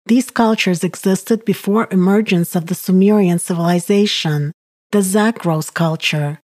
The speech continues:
settlements of the encampments Ganj Dareh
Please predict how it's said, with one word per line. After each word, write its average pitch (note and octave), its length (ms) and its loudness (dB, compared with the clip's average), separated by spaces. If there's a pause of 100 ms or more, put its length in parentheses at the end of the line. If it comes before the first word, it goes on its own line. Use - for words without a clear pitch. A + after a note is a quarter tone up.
(140)
settlements G#3 680 2
of F3+ 180 -4
the F#3 100 2
encampments G#3 840 2
Ganj F#3+ 560 0
Dareh F#3+ 540 2